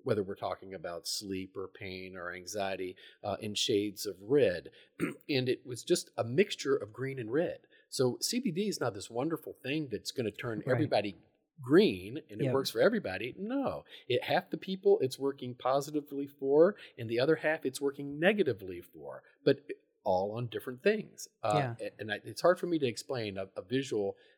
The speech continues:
Speaker 1: uh, it goes a long way for this, but, uh, that's when we realized this is very complex, uh, very individualized, and I think that's when we started really paying attention, uh, to we, we, we need to start looking at people's genetics and the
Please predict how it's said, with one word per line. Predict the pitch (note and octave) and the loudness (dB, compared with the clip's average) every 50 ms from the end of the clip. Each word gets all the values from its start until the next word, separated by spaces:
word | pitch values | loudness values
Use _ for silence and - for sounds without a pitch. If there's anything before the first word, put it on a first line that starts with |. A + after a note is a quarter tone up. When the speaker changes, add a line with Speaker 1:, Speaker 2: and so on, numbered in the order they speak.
| _ _ | _ _
Speaker 1:
uh, | G2+ G2 G2 F2+ D2 | -4 -4 -4 -4 -6
it | G2+ | -6
goes | G#2 G#2+ G#2 G2+ | -6 -6 -6 -6
a | G#2 | -8
long | F#2+ G2 G#2+ A2 A2 G#2 G2+ | -8 -8 -8 -8 -8 -6 -6
way | G#2 G2+ G2 F2+ F2+ F#2+ - _ _ _ _ _ | -6 -6 -6 -6 -10 -12 -18 _ _ _ _ _
for | - G2 | -10 -10
this, | D#2 D#2 D#2 D#2 - - | -10 -10 -10 -10 -10 -8
but, | - - F#2 F2+ - - | -6 -8 -8 -6 -4 -4
uh, | G2+ F#2+ | -4 0
that's | F#2 C3+ D3+ D#3+ - - - | 2 2 2 2 0 -2 -2
when | F#3+ D#3+ C#3 | -2 -2 0
we | B2 A2+ | -2 -2
realized | G#2+ A2 G#2+ G#2 G2+ G2 F#2+ F#2+ F#2 F#2 - _ - - _ _ | 0 0 0 0 0 0 0 -2 -4 -8 -10 _ -20 -20 _ _
this | - C#3+ - | -6 -6 -6
is | G2 F2+ | -6 -2
very | - A2+ A#2+ C3+ D3 | 0 2 4 4 2
complex, | C#3+ - - A2+ G#2+ G2+ - - F#2 F2 E2+ E2+ - - - - - - - | 0 -4 -8 -8 -8 -8 -10 -10 -10 -8 -8 -10 -10 -8 -8 -8 -8 -4 -2
uh, | F#2+ F#2+ F#2 F#2 F2 | 0 2 2 0 2
very | F2+ C3+ D#3 D#3+ D#3+ - | 4 4 4 4 4 2
individualized, | B2+ A#2 G2+ A2 G#2 G#2 A2 G2 F2+ E2 E2 D#2+ D#2+ D#2+ F2 - - | -4 -6 -8 -8 -8 -6 -6 -6 -4 -4 -6 -8 -8 -10 -12 -10 -8
and | A#2+ A#2 | -8 -8
I | A#2 | -4
think | - B2 G#2+ F#2+ | -4 -6 -4 -2
that's | - A2 G#2 - | -2 -2 -2 -4
when | - A2+ | -6 -6
we | G#2 G2 | -4 -4
started | - - C3+ A#2+ A#2 A2+ | -2 0 0 0 0 -2
really | G2+ G2 A2 A2+ A2+ | -6 -8 -8 -10 -10
paying | - - B2 A2+ G#2+ | -8 -8 -6 -6 -6
attention, | G2+ - - G#2+ F#2+ - - G2+ F#2+ F#2 - - - - - - _ - | -8 -8 -8 -6 -4 -4 -4 -4 -4 -6 -12 -18 -20 -20 -20 -20 _ -2
uh, | G#2 G2 F#2 F#2 F#2 E2+ - | 0 0 2 0 -2 -4 -6
to | - A#2 G#2 G2 F#2+ - _ _ _ _ _ _ | -4 -4 -2 -2 -4 -8 _ _ _ _ _ _
we, | D#3 D#3+ - - C#3+ | -6 -6 -6 -4 -6
we, | C#3 C3+ - - | -8 -6 -2 -2
we | C3 C3 | 0 2
need | D3+ G3 G#3 | 2 2 2
to | G3+ | 0
start | - - - A2+ A2+ | 4 4 4 4 4
looking | A#2 A2 - A2+ G2+ | 2 -2 -4 -6 -6
at | G2+ G2 - | -6 -6 -6
people's | - A2+ G2+ - - F#2+ F#2 F2+ F2 - | -6 -6 -6 -2 -2 -2 -2 -2 -4 -6
genetics | - G2 F#2+ G#2+ A#2 A#2 A#2 B2+ B2 B2 - - | -6 -6 -4 -2 -2 -2 -2 -2 -4 -4 -4 -6
and | E2+ E2+ E2+ | -6 -6 -6
the | F#2 F#2+ | -8 -8